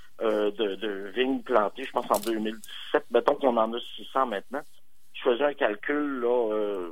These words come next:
puis en, en faisant mon calcul, avant d'avoir trouvé le, les bons chiffres, j'arrivais à peu près à deux millions de bouteilles. En fait,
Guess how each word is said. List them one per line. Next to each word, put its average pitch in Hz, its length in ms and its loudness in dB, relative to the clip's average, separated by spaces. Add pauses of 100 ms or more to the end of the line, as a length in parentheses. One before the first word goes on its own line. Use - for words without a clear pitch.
(120)
puis 104 240 -8
en, 110 140 4
en - 140 -4
faisant 139 300 6
mon 127 160 0
calcul, 139 420 0
avant 123 180 4
d'avoir 139 220 0
trouvé 123 260 -6
le, 131 140 -2
les 110 160 -6
bons 110 240 -4
chiffres, - 240 -4 (300)
j'arrivais 117 280 4
à 135 40 0
peu 117 160 0
près 120 120 -2
à 120 40 2
deux 123 180 -4
millions 123 300 0
de 110 60 -10
bouteilles. 165 320 2
En 123 60 -2
fait, - 140 -8